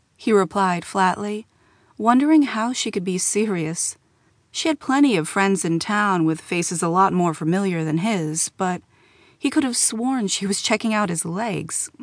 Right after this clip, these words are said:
He had to be mistaken. She laughed and smiled sweetly. "Listen, Trey, please, I really need this job. If you accept me back into the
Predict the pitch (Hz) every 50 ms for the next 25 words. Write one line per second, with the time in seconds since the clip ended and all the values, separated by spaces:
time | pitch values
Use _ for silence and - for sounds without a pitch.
0 | - - 202 202 202 208 202 196 190 180 170 165 185 156 170 160 151 147 139 -
1 | - - 156 143 143 - - - 135 143 160 _ _ _ _ _ _ _ _ _
2 | _ - - 285 285 269 262 240 208 180 185 185 - 190 180 180 180 - - 208
3 | 202 202 202 196 185 175 180 185 - - 214 208 214 - - 156 151 143 156 170
4 | - _ _ _ _ _ _ _ _ _ _ _ _ - 320 302 269 - - 190
5 | 185 - - - 180 180 180 180 190 - - _ _ _ _ - - - 330 320
6 | 269 220 196 196 190 - - _ _ _ _ _ _ _ _ _ - 269 262 254
7 | 247 254 269 262 254 240 233 220 208 196 185 165 170 160 151 - - - - 151
8 | 147 139 123 117 120 123 - - - _ _ _ _ _ _ _ _ - - 247
9 | - 285 302 339 359 - - 320 302 - - 269 262 269 247 254 233 233 233 254
10 | 240 233 208 202